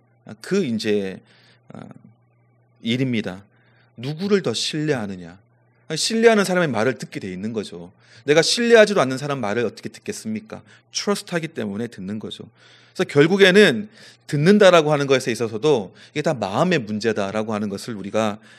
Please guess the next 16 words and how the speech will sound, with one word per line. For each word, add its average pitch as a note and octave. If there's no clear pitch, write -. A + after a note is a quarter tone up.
아, -
살펴봤습니다. F#2+
듣고자 G3+
하는 F3+
마음이 A#2
있으면은 A2+
들리게 B2
돼 G#2
있습니다. F#2
그래서 A2
우리가 B2+
신명기 E3+
오 C3
장 C#3
일 C3
절, C#3+